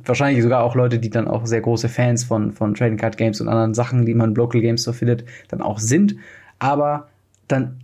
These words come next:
eher noch mal quasi eine Instanz noch näher beim Spieler als der Local Game Store Besitzer. Und, ähm, weil halt, weil die Mitarbeiter da teilweise auch unter dem Problem leiden, hat man auch ge-, vielleicht noch mal eine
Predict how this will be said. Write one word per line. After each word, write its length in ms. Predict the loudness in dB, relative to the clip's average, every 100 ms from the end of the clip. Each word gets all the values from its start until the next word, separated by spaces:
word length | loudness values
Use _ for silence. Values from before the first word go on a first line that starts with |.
| 0
eher 260 | 2 2
noch 160 | 2 0
mal 240 | 0 0
quasi 240 | 0 0 0
eine 220 | 2 2
Instanz 460 | 0 -2 -2 -2 -4
noch 200 | -4 0
näher 360 | 2 4 2
beim 180 | 2 0
Spieler 460 | 0 0 2 2 0
als 260 | -2 -2
der 280 | 0 2 2
Local 340 | 2 0 0 0
Game 180 | 0 0
Store 200 | 0 -2
Besitzer. 380 | -2 -6 -8 -4
Und, 400 | 0 0 0 -4 -2
ähm, 400 | 0 2 2 0
weil 280 | 0 0 2
halt, 160 | 0 -2 -12 -20 _ _ -16 -16 -14
weil 680 | -14 -6 -2 0 2 2
die 100 | 4
Mitarbeiter 760 | 2 2 2 2 2 0 -2 -6 _ _ -2
da 120 | 0
teilweise 380 | 2 2 2 2
auch 100 | 0
unter 220 | 0 2
dem 120 | 0
Problem 320 | 2 2 2
leiden, 240 | 2 2 0
hat 120 | 0
man 100 | 0
auch 160 | 0 -4
ge-, 120 | -10
vielleicht 300 | -2 -2 2
noch 80 | 0
mal 100 | 2
eine 200 | 0